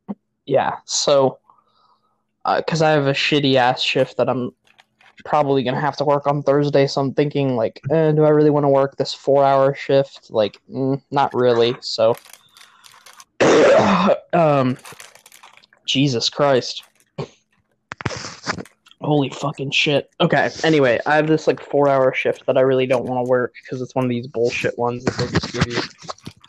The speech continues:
And so I'm considering being like, "Mm, maybe,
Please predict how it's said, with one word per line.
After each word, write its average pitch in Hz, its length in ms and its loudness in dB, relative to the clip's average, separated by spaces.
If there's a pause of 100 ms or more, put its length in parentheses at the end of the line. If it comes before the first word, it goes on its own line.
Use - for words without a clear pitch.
And 135 140 -4
so 135 100 -2
I'm 127 160 0
considering 131 640 0
being 131 240 2
like, 131 160 0 (120)
"Mm, 220 380 4 (300)
maybe, 151 580 2